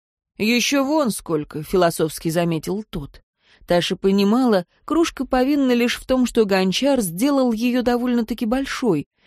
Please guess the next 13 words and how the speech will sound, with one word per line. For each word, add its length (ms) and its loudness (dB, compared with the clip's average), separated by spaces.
Это 220 0
не 120 2
мешало 440 0
ей 260 2
смотреть 540 -2
на 100 0
глиняные 600 0
изделия 440 2
с 80 -4
такой 360 0
ненавистью, 720 0
будто 500 -2
то 220 0